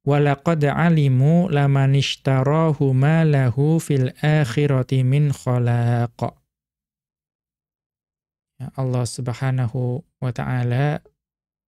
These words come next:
berfirman dalam surat Al-Baqarah ayat ke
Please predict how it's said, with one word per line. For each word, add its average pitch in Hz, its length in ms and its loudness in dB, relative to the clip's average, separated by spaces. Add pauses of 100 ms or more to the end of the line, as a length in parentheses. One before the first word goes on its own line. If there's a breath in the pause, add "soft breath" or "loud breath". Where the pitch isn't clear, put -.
(180)
berfirman 131 720 -2
dalam 120 320 -2
surat 117 400 -6 (1080)
Al-Baqarah 127 960 -4
ayat 117 240 -2 (160)
ke 123 320 -6